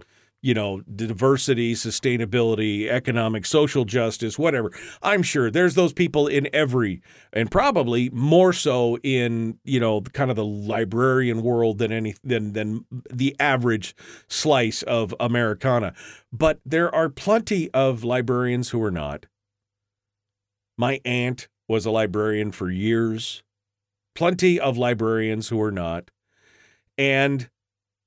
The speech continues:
I, I just, I just get tired of people stretching, uh,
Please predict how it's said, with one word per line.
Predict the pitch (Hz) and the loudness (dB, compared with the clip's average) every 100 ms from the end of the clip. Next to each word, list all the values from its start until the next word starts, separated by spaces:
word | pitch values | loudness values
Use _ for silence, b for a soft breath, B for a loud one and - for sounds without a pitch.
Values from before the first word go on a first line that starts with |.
| _ _ _ _ _ _ | _ _ _ _ _ _
I, | 107 - | -10 -4
I | 147 151 | 0 0
just, | 135 135 - _ _ _ _ _ _ _ _ _ _ _ _ _ | 0 -4 -8 _ _ _ _ _ _ _ _ _ _ _ _ _
I | 131 | -6
just | 143 226 - | -4 -4 0
get | 214 - | 0 0
tired | 135 127 107 98 | -2 0 0 -2
of | 98 90 | -6 -4
people | 127 120 110 | -2 0 -2
stretching, | 98 - - 139 170 180 214 202 - | -2 -8 -2 2 2 2 0 0 -2
uh, | 120 120 | -2 -2